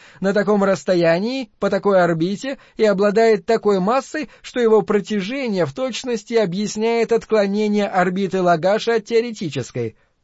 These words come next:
Вы знаете, что бы тогда случилось?» Журналист покачал головой. «Время от времени это тело заслоняло бы собой какое-нибудь солнце», — сказал Ширин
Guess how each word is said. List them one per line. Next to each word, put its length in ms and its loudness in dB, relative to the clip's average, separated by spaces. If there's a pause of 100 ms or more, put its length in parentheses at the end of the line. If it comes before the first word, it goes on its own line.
(120)
Вы 240 2
знаете, 580 0
что 340 0
бы 140 0
тогда 340 2
случилось?» 680 -4 (600)
Журналист 680 -2
покачал 460 0
головой. 520 0 (680)
«Время 480 0
от 100 -2
времени 460 0
это 220 4
тело 420 2
заслоняло 840 0
бы 140 4
собой 420 4
какое-нибудь 720 0
солнце», — 500 -4 (260)
сказал 440 0
Ширин 400 -2